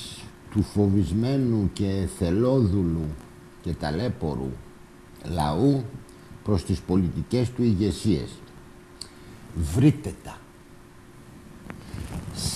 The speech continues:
Συνένεση, συμφωνία, συνεργασία,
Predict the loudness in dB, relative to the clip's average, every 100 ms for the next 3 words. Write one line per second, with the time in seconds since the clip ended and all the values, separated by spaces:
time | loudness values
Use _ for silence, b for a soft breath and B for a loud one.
0 | 8 8 6 6 4 2 2 0 -2 -6
1 | -10 -8 -6 -2 -2 -4 -6 -8 -2 -2
2 | -2 -2 -2 0 0 0 0 2 0 -2
3 | -2 -4 -6 -8 -10 -8 -2 0 2 2
4 | 0 0 0 -2 -4 -8 -8 -2 0 2
5 | 0 -2 -6 -8